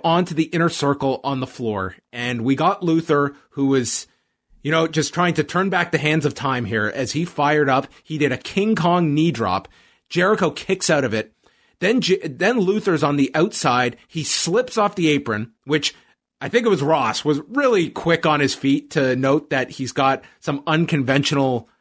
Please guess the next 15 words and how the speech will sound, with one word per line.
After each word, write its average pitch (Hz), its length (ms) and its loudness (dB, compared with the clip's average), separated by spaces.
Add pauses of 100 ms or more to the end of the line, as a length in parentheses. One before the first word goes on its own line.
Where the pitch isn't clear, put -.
(240)
shoes 143 720 0
that 143 160 -4
he 143 140 2
wears 131 480 2
that 123 200 -4
makes 131 220 -2
it 143 80 0
more 123 180 -4
slippery. 139 560 -4 (560)
So 139 480 0
Luther 226 360 0
climbs 175 540 0
to 180 100 0
the 143 120 0
top, 127 420 0